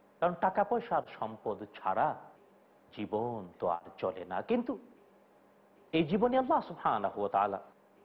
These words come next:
সবাইকে সম্পদশালী করেননি, আবার সকলেই একান্ত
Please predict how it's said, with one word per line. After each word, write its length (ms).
সবাইকে 600
সম্পদশালী 920
করেননি, 440
আবার 180
সকলেই 580
একান্ত 560